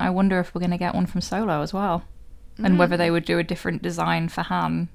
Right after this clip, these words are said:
Speaker 1: if it's olden Han.
Speaker 2: Oh, yeah. That'd be interesting.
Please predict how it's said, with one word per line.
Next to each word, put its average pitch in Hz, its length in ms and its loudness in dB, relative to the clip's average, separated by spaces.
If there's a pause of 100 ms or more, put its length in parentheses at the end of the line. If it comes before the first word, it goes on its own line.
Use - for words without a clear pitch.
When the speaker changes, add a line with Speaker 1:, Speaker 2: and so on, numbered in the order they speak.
(100)
Speaker 1:
if - 100 -8
it's - 140 -8
olden 175 320 -2
Han. - 240 -8 (880)
Speaker 2:
Oh, 285 140 0
yeah. 294 560 0 (100)
That'd - 220 -4
be 247 100 -4
interesting. 208 600 -4